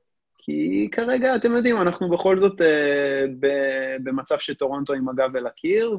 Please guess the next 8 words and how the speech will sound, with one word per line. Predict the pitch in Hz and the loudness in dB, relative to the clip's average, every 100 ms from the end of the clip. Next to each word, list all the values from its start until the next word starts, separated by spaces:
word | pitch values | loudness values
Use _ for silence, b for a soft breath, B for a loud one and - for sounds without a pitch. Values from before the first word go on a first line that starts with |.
| 143 | -4
ואנחנו | 135 131 131 131 131 127 131 135 131 131 131 139 | -2 -2 -2 -4 -6 -6 -8 -6 -6 -8 -8 -6
בתוך | 135 - 139 | -4 -4 -6
הסדרה | 139 - 131 135 | -6 -8 0 4
לחלוטין, | 135 - 123 131 196 202 147 | 4 2 -6 -6 -4 0 0
והסדרה | 135 139 139 139 | 0 -2 2 2
עדיין, | 135 143 147 143 | 2 0 -2 -8
אה, | 127 127 127 123 | -10 -6 -6 -6
חיה | - 139 143 | -4 2 4